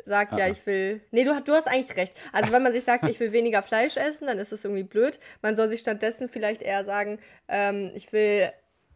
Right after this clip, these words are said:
Speaker 1: nur noch zweimal die Woche Fleisch essen. Also weil so hab ich das nämlich gehört. Weil wenn man sich sagt, ich will mehr Gemüse essen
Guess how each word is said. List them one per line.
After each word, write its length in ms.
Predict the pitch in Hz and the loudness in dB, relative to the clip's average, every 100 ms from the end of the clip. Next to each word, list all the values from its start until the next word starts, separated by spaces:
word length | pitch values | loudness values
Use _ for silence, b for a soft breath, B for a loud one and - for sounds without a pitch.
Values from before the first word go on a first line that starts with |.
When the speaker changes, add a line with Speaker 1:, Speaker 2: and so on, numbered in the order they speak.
| - | -4
Speaker 1:
nur 280 | 226 226 | 4 4
noch 320 | 220 214 214 - | 4 4 2 -2
zweimal 500 | - 214 208 196 180 | -4 2 2 2 0
die 100 | 175 | -2
Woche 200 | 180 - | -8 -8
Fleisch 360 | - 175 185 | -4 -2 -2
essen. 380 | - 185 - 254 - | -6 -6 -8 -6 0
Also 180 | 214 | 2
weil 140 | 214 220 | 4 4
so 140 | 233 | 4
hab 120 | 262 - | 2 2
ich 80 | |
das 160 | 214 190 | -2 -2
nämlich 180 | 175 185 | -4 -4
gehört. 140 | 180 196 | -4 0
Weil 100 | 196 | 2
wenn 120 | 220 | 2
man 120 | 220 | 2
sich 120 | 214 | 0
sagt, 240 | 233 233 233 | -2 -2 -6
ich 120 | - | -2
will 120 | 254 | 2
mehr 180 | 226 226 | 4 4
Gemüse 420 | 214 214 277 330 | 2 0 0 0
essen 300 | 285 294 320 | -2 -4 -8